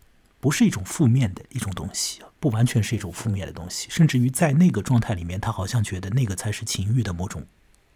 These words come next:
特别高涨的那个东西啊，是人可以去试图去体验一下的。但是你要注意啊，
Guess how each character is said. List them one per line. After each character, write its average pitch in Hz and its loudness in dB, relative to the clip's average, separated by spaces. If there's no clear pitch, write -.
特 - -8
别 110 -4
高 147 0
涨 135 -4
的 - -10
那 101 -6
个 - -12
东 104 -8
西 - -8
啊， - -20
是 - 0
人 120 4
可 123 0
以 131 4
去 - -2
试 - 0
图 - -4
去 - -2
体 90 -8
验 101 -8
一 - -12
下 - -8
的。 - -18
但 131 -2
是 117 -2
你 92 -4
要 92 -8
注 98 -8
意 78 -12
啊， - -16